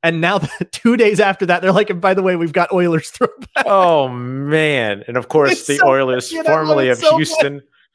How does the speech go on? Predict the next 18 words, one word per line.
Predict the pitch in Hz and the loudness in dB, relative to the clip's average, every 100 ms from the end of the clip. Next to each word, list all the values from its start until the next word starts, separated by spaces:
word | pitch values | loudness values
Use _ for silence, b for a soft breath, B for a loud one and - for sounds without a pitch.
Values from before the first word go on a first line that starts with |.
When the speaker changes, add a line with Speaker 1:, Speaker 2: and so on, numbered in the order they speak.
| _ _ _ | _ _ _
Speaker 2:
So | - - 175 185 175 135 | -16 -8 0 2 2 0
good. | 101 113 127 139 107 | -4 -4 -2 0 -2
I | 127 | -2
didn't | 214 156 - | -2 -2 -6
think | 147 165 | -6 -4
about | 151 117 123 | 0 0 0
that | 110 | 0
at | 98 95 | 0 0
all. | 110 117 98 92 b b b - _ - | 2 2 0 -6 b b b -20 _ -6
Oh, | 165 170 151 120 | 0 2 2 0
Speaker 1:
Like, | 269 | -2
Speaker 2:
that's | 127 135 285 | -2 -2 2
Speaker 1:
two | 339 339 | 4 4
days | 320 302 208 | 0 -2 0
after | 208 208 202 | 0 -2 -2
it, | - | -6
Speaker 2:
wild. | - | -8
Speaker 1:
too. | 294 277 | -14 -12